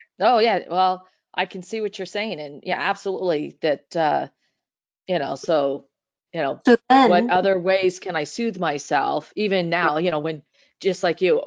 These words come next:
Speaker 1: own, being an entrepreneur, owning your own business and, you know, the, the stresses and things that come with that. Um,
Speaker 2: Yeah.
Speaker 1: and so it's like, how do you, um, you know, yeah, I don't wanna keep doing that. I don't wanna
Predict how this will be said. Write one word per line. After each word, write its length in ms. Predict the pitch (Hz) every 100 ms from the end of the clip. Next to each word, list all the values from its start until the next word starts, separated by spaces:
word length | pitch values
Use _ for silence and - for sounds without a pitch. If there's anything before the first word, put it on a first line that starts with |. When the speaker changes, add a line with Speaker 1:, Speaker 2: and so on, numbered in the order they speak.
| -
Speaker 1:
own, 240 | 180 185 185
being 180 | 196
an 120 | 190 175
entrepreneur, 800 | 170 175 - - 170 165 165 -
owning 280 | 165 175 170
your 120 | 160
own 160 | 156 151
business 600 | 165 156 160 156 151 143
and, 300 | 104 78 - _ _ _ _ _
you 160 | - 175
know, 140 | 143
the, 320 | 131 156 87 85
the 160 | 117 - -
stresses 580 | - - 160 - 151
and 100 | 135
things 200 | 151 156 143
that 100 | -
come 180 | - 139
with 140 | 131
that. 380 | 190 165 131 104 - _ _ _
Um, 220 | 151 135
Speaker 2:
Yeah. 180 | 226 269 - _ _
Speaker 1:
and 180 | 160 156 - _
so 80 | 160
it's 140 | 151
like, 160 | 156 143
how 260 | - 190 180
do 80 | 175
you, 440 | 160 151 135 131 _ _ -
um, 340 | 151 120 78 - _ _
you 80 | 175
know, 180 | 135 - _ _
yeah, 240 | - 226 185
I 80 | 147
don't 140 | 175
wanna 380 | 180 165 147 131 -
keep 320 | 196 170 - 185
doing 280 | 180 220 185
that. 140 | 151
I 60 | 160
don't 160 | 180
wanna 340 | 175 160 147